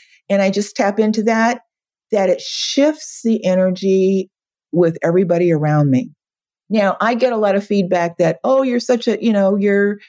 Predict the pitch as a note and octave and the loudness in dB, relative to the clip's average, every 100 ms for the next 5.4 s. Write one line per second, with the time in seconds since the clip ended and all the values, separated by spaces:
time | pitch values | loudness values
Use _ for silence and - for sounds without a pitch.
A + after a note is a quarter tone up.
0 | _ - G#3 G#3+ F#3+ A3+ F#3 G3 G3+ - | _ 0 0 0 -2 0 2 2 0 0
1 | A3+ A3 F#3+ E3+ G3 G#3+ A3 G#3 G#3 G3 | -2 0 -2 -2 -4 0 0 0 -2 0
2 | F#3+ F#3 F#3 G#3 G3+ F#3 F3+ G3 G3 F#3+ | 2 2 0 -2 -2 -2 0 0 2 0
3 | F#3 G3+ G3 F#3+ F3+ F3 E3+ - _ - | 0 -2 0 0 2 2 0 -6 _ -2
4 | F#3 D#3 - C#4+ A#3+ F#3+ A3+ G3 C#3+ F#3+ | 0 0 -2 0 0 2 2 0 0 0
5 | G3+ - A2+ - | -2 0 -2 -2